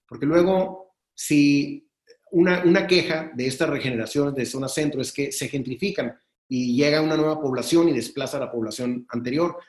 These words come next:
Para, para evitar eso, tienes que tomar muchas medidas. Una de ellas es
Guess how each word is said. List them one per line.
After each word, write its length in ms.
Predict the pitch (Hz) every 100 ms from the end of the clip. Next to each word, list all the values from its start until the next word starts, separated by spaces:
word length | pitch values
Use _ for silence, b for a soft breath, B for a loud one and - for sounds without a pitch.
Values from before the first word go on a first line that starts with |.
| B
Para, 420 | - 143 139 117 -
para 160 | 147
evitar 340 | 147 147 190 208
eso, 360 | 214 - 170
tienes 220 | 170 185 180
que 80 |
tomar 300 | 170 147 160
muchas 280 | 185 180 180
medidas. 520 | 165 160 165 160 - -
Una 220 | 165 165
de 120 | 165
ellas 260 | 165 160 160
es 260 | 156 160